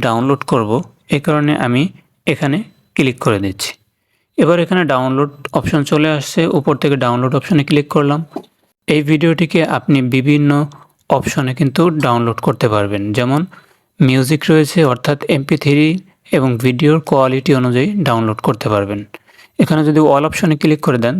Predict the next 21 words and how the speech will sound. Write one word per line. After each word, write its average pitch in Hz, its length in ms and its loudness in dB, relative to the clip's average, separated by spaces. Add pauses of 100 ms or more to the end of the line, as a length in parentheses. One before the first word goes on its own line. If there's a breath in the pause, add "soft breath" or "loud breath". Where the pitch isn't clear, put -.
তাহলে 123 280 0 (480 soft breath)
এখান 151 260 0
থেকে 156 220 0
আপনি 160 120 -2 (140)
হাই 143 220 -2 (120)
কোয়ালিটি 131 500 2
যতগুলো 123 420 0 (240)
অপশন 139 240 0 (100)
রয়েছে, 120 280 0 (520 loud breath)
এই 151 140 4
অপশনগুলোতে 143 520 0 (100)
ডাউনলোড 113 360 -2
করতে 123 260 0
পারবেন। 101 280 -2 (680 loud breath)
ডাউনলোড 156 360 0
করার 175 220 2
জন্য 151 140 2 (380)
watch 139 260 2 (160)
an 131 80 0 (140)
ad 139 120 -2 (100)
to 170 60 2